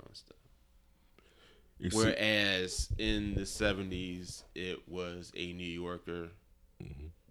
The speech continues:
Speaker 1: It was Melly Mel. It was a D J. It was Mister Magic. It was a dictatorship, kinda. You know what I mean? The crowds, you know. Uh, you put records up, and that D J, that radio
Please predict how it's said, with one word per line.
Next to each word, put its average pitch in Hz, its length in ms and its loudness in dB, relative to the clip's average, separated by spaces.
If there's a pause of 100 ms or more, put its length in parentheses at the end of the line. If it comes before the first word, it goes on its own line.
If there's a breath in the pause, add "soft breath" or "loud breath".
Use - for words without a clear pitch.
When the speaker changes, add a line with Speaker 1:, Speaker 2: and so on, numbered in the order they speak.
(140)
Speaker 1:
It 87 120 -4
was 90 200 -6
Melly 85 300 -6
Mel. 82 440 -6
It 82 120 -4
was 85 200 -8
a 82 80 -6
D 80 280 -8
J. 80 180 -6
It 85 80 -4
was 85 180 -8 (220)
Mister 90 300 -4
Magic. 80 540 -8 (2000)
It 98 100 0
was 98 160 -2
a 95 80 0
dictatorship, 90 840 0 (220)
kinda. 90 460 -4 (280)
You 92 120 -4
know 92 100 -2
what 90 100 0
I 87 60 -2
mean? 90 280 -8
The 90 80 -8
crowds, 98 560 4
you 110 100 -4
know. 92 260 -6 (1200 soft breath)
Uh, 113 400 6
you 110 100 -2
put 120 220 2
records 107 400 2
up, 104 220 4
and 90 240 -6
that 101 340 2
D 110 220 0
J, 85 300 -4
that 90 180 -4
radio 92 480 -2